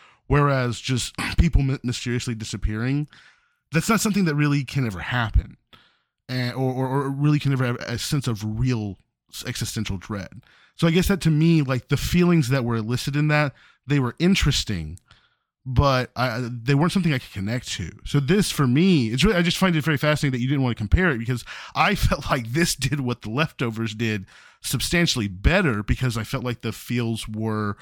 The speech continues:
more tied to something that I could identify as people actually doing in our world. Whereas a lot of stuff in The Leftovers, I feel like, because of the reasons why, the thing was very esoteric. There was this, this mysterious aspect.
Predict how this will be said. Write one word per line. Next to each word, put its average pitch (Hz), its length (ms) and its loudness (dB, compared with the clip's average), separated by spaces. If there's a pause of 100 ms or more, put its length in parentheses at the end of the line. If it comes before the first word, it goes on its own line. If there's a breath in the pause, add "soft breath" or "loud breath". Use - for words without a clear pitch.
(340 loud breath)
more 147 360 4
tied 135 380 -4
to 127 60 -4
something 117 360 -4
that 101 140 -4
I 117 120 -4
could 120 140 -4
identify 104 580 -6
as 98 180 -6 (100)
people 110 360 -8
actually 104 420 -6 (140)
doing 104 540 -2 (680 soft breath)
in 117 160 -6
our 95 160 -4
world. 120 400 0
Whereas 127 240 0
a - 40 -8
lot 143 120 2
of 151 80 0
stuff 139 160 -2
in 120 80 -2
The 107 60 -6
Leftovers, 135 500 0
I 113 40 -2
feel 123 180 -6
like, 113 300 -4 (440 soft breath)
because 165 400 2
of 151 100 2
the 135 100 0
reasons 156 460 2
why, 208 400 2 (420 loud breath)
the 123 240 0
thing 165 260 2
was 139 140 2
very 139 300 2
esoteric. 110 600 -4
There 110 80 -6
was 98 80 -6
this, 110 160 -6
this - 180 -10
mysterious 107 720 -4
aspect. 98 540 -6